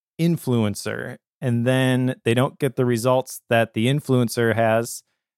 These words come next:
And so they get discouraged, and there's, you get more of these people sharing more of these things. Uh, and this is not a knock on any one individual person. I think this is more just a commentary on the,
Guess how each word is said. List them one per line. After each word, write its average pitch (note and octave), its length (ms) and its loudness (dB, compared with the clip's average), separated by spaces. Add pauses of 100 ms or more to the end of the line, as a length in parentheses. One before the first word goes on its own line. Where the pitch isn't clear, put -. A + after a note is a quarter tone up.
And A2+ 100 -6
so B2+ 100 0
they A#2+ 120 2
get A#2 160 0
discouraged, B2 840 -2 (240)
and B2 300 0
there's, A#2+ 300 -2 (300)
you D3+ 180 -4
get C3 140 0
more C#3+ 200 0
of C#3 60 0
these C3 120 -4
people B2 260 -2
sharing B2 340 0
more B2+ 260 0
of B2 100 -2
these A#2 260 -2
things. C#3+ 540 -2 (460)
Uh, A#2 200 0
and C#3+ 140 2
this G#3+ 140 2
is F3 220 -2
not A2+ 380 0 (220)
a A#2+ 80 -2
knock A2 360 0
on A2 100 0
any A2 200 2
one G#2 340 0
individual G#2 460 2
person. B2 380 -2
I G2+ 80 0
think A2+ 200 0
this A2 180 0
is G2 160 -2
more G#2 180 2
just G2+ 220 -4
a G2+ 40 -4
commentary G#2 680 0
on G2 300 0
the, F#2+ 200 -2